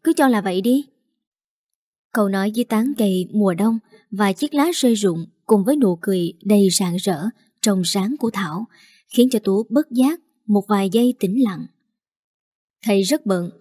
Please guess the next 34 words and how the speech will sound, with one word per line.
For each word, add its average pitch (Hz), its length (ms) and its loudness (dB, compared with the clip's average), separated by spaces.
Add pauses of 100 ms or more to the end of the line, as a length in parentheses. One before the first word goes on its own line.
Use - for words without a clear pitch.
(100)
không 277 260 -2
có 330 80 -2
thời 202 220 -4
gian 202 240 -2 (160)
để 196 180 -2
treo 196 200 -2
với 220 140 -4
em." 202 160 -4 (1120)
"Em 233 140 0
nói 277 180 2
thật 240 240 0
mà, 196 200 -4
có 285 160 -4
treo 247 240 2
đâu." 240 200 -2 (1600)
Dũng 214 360 -2
bên 226 180 0
kia 208 160 0
vẫy 180 280 -6
tay. 214 240 -6 (960)
"Thảo 220 220 0
ơi, 277 240 4 (320)
đi 262 160 2
không? 269 260 0 (180)
Tớ 277 80 2 (100)
cho 285 80 4
đi 262 100 0
nhờ 220 300 2
nè." 208 240 -4 (960)
"À 220 180 0
có, 254 340 0 (220)
chờ 226 120 4
tớ 247 140 2
xíu." 311 320 0